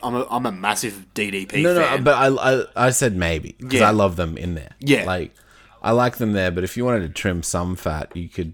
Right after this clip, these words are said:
Speaker 2: probably get everywhere that they went with just having the, the sheriff there and then a few unnamed cops.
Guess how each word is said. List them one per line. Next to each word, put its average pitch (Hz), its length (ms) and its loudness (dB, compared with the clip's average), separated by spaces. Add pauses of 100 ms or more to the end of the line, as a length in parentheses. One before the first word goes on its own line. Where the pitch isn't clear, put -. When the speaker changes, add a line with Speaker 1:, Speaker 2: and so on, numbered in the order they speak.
(160)
Speaker 2:
probably 92 500 -2
get 82 380 -4
everywhere 80 520 -4
that - 160 -10
they 80 160 -6
went 80 360 -10
with 87 200 -12
just - 200 -10
having 82 380 -10
the, 71 260 -12 (1900)
the 82 120 -4
sheriff 80 480 -4
there 76 240 -6
and 78 120 -6
then 78 240 -6
a 78 100 -6
few 87 300 -6
unnamed 80 640 -6
cops. - 560 -12